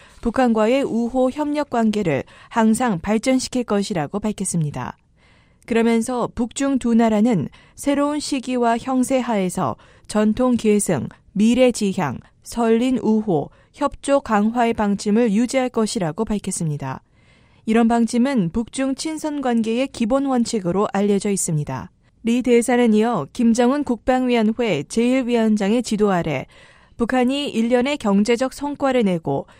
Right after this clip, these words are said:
생활을 개선한 것을 중국은 기쁘게 생각한다고 밝혔습니다.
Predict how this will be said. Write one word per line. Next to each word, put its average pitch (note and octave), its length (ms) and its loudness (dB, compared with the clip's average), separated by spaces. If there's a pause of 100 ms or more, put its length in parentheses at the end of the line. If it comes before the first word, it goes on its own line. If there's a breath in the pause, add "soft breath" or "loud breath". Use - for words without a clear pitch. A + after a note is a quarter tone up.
(140 soft breath)
생활을 A#3+ 580 2
개선한 A3 600 2
것을 F#3+ 460 0
중국은 A3+ 520 2
기쁘게 A#3 480 -2
생각한다고 A#3 760 -2
밝혔습니다. E3 760 -4